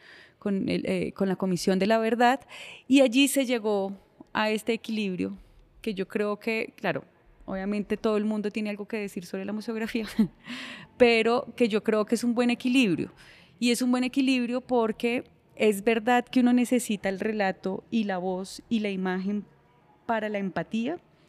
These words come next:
pero uno no puede quedarse con un relato solamente sostenido en el dolor. Eh, y además uno necesita elementos de interpretación.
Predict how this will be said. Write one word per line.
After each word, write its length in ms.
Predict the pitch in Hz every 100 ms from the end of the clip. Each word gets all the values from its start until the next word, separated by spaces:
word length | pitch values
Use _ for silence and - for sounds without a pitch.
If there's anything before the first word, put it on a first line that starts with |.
| _ - - _
pero 400 | 240 226 226 269 -
uno 220 | 220 208
no 220 | 214 208
puede 280 | 240 220 214
quedarse 400 | 240 214 180 185
con 140 | 208
un 100 | 208
relato 360 | 185 185 180 196
solamente 520 | - 214 208 208 196
sostenido 500 | 202 214 - 208 185
en 100 | 175
el 120 | 185
dolor. 360 | 190 175 185 175 - - - - - _ _ -
Eh, 280 | 214 202 - _ _
y 140 | 262
además 500 | 254 254 269 254 254
uno 160 | 262 226
necesita 440 | 220 214 220 208
elementos 680 | 190 196 208 214 214 - 208
de 60 | 208
interpretación. 800 | 190 180 - 175 - 196 294